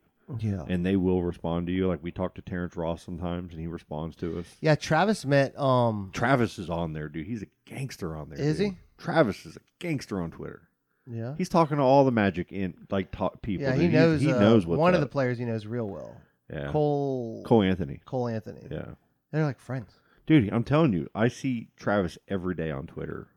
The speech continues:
Speaker 2: talking.
Speaker 1: Oh. Huh.
Speaker 2: So.
Speaker 1: I don't know. I've never
Speaker 2: Yeah.
Speaker 1: done it. I've never done
Speaker 2: It's
Speaker 1: it.
Speaker 2: not bad. It's just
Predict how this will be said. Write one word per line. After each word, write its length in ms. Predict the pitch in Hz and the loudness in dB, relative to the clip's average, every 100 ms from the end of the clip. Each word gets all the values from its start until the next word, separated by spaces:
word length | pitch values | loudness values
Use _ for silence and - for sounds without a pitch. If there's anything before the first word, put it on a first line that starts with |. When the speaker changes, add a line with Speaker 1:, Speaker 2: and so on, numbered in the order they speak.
| _ - | _ -12
Speaker 2:
talking. 360 | 64 - - - _ _ - | -10 -10 -14 -20 _ _ -16
Speaker 1:
Oh. 200 | 165 143 107 87 98 _ _ _ _ 175 | -14 -12 -16 -20 _ _ _ _ _ -16
Huh. 80 | 123 _ | -16 _
Speaker 2:
So. 60 | - - - _ _ _ _ - | -20 -20 -20 _ _ _ _ -4
Speaker 1:
I 100 | 135 | 0
don't 160 | 147 | 2
know. 140 | 147 110 | 2 0
I've 80 | 107 | -2
never 200 | 120 117 | -4 -4
Speaker 2:
Yeah. 60 | |
Speaker 1:
done 140 | 120 107 | -6 -8
it. 80 | - _ _ _ _ _ _ _ _ _ | -10 _ _ _ _ _ _ _ _ _
I've 100 | 113 | -8
never 260 | 117 120 120 | -6 -4 -6
done 160 | 117 110 | -6 -4
Speaker 2:
It's 80 | 107 | 2
Speaker 1:
it. 40 | |
Speaker 2:
not 120 | 170 | 4
bad. 220 | 160 156 131 | 4 4 4
It's 140 | 127 | 2
just 220 | 170 - | 0 -2